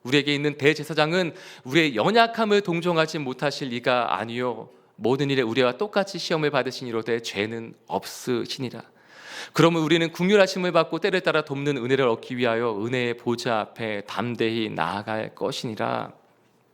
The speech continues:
하나님이 우리를 긍휼히 여기신다고 얘기하시는데, 오늘 이 말씀에는 긍휼이라는 표현으로 되어 있지만 체휼이라는 말,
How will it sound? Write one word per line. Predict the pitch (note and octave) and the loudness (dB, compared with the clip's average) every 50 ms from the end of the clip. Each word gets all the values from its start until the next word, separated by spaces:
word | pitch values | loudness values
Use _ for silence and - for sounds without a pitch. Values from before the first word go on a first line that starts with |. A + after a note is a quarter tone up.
| _ _ _ _ _ _ _ _ _ _ _ _ _ _ _ _ - - - - - - - - | _ _ _ _ _ _ _ _ _ _ _ _ _ _ _ _ -14 -14 -12 -14 -16 -16 -14 -2
하나님이 | - - G3 G#3+ G3+ G3+ G3 F#3+ | 2 2 4 4 2 0 0 0
우리를 | D#3+ D3 E3 D#3+ E3 | 0 2 2 0 0
긍휼히 | E3 - D#3 F3 G3 G3 | -2 -2 -2 0 4 4
여기신다고 | F#3 D#3 D3 C#3+ E3+ C#3+ C#3+ C#3 C3+ | 4 4 2 0 -2 -2 -2 0 0
얘기하시는데, | B2 A#2+ C3 A#2+ F3 C#3 B2+ B2 B2 | 0 2 2 2 0 0 -4 -4 -2
오늘 | G#2+ B2 D#3+ F#3 F#3 | 0 2 2 2 2
이 | E3+ E3+ | 2 2
말씀에는 | D#3 A#2+ A2 B2 - - D#3 C#3 C#3 C#3 D3 E3+ E3+ C#3 - - - - - - - _ | 4 4 2 2 0 -6 -6 -4 -2 0 0 0 -2 -4 -6 -10 -20 -20 -20 -20 -20 _
긍휼이라는 | - - D#3+ F#3 G#3 G3+ G3+ F#3+ F#3+ F#3+ | -4 0 2 4 6 6 6 6 4 0
표현으로 | - G3+ F3+ F3 E3+ | -2 -2 -2 0 2
되어 | D#3+ D#3 D3+ D#3 C#3+ | 4 6 6 6 6
있지만 | B2+ - - - C#3+ E3 G3+ A3 G#3 D#3+ A#2+ - - - - _ _ - | 4 0 -4 -2 2 4 4 6 4 4 0 -4 -10 -20 -20 _ _ -2
체휼이라는 | - - - - F4+ F4 D#4 C#4+ D4+ D4+ C#4+ B3 A3 F#3+ D#3+ D#3 D3 C3 | 2 2 2 4 4 2 2 2 2 0 0 0 0 0 0 0 -2 -6
말, | G#2 F#2 - | -10 -12 -12